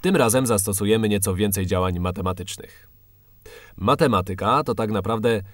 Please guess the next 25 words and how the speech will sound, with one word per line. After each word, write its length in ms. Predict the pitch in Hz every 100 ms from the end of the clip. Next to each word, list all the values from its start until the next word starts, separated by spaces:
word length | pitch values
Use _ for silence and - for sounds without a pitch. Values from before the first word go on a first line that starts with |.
| -
język 500 | 98 120 147 135 104
symboli 360 | 101 98 101 117
przedstawiający 760 | 107 95 90 95 98 98 107
myśli, 460 | 113 107 98 - - _ -
przedstawiający 840 | - - 101 107 113 123 117 101 101
związki 680 | 92 87 104 120 123 -
między 320 | 123 85 85 104
rzeczami. 460 | 131 131 90 69 - _ _ _ _ _ _ _ _ _ _ _ _ _ _ _ _ - - - - -
Na 140 | - 160
początek 440 | 170 131 127 127
chcę, 220 | - 120
żebyście 380 | 113 104 107 110
zastanowili 640 | 101 98 101 101 95 87 80
się, 320 | 87 123 147 - -
czy 160 | 113
umiecie 320 | 101 120 -
wyrazić 480 | 101 101 113 120 - -
matematycznie 1040 | 101 120 135 117 95 98 - 98 117 135
relacje 440 | 107 107 117 131
pomiędzy 460 | 107 104 107 98 87
jedną 460 | 90 120 131 131 110
i 180 | 107
drugą 340 | 98 101 101 98
stroną 400 | 98 87 90 95
wagi. 400 | 95 87 -